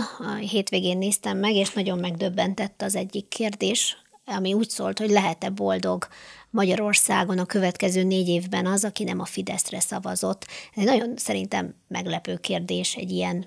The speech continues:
politikai, ö, beszélgetésben, már eleve a boldogságnak a behozatala egyéni szinten, de azért érdekelne az önök véleménye is, hogy mit gondolnak erről,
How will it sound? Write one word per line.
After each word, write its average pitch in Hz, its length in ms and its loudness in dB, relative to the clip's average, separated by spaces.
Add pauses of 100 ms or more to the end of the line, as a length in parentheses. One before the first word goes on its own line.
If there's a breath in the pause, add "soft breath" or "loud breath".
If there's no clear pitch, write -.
(100)
politikai, 170 720 -2 (360 loud breath)
ö, 202 160 0
beszélgetésben, 196 1080 2
már 170 160 2
eleve 170 300 2
a 170 60 2
boldogságnak 180 720 0
a 180 60 0
behozatala 185 640 0
egyéni 175 460 2
szinten, 202 460 4 (180 loud breath)
de 202 240 12
azért 220 260 10
érdekelne 185 520 4
az 185 120 0
önök 165 240 -2
véleménye 175 540 0
is, 175 220 0
hogy 185 240 -2 (160)
mit 185 160 2
gondolnak 175 560 0
erről, 180 340 2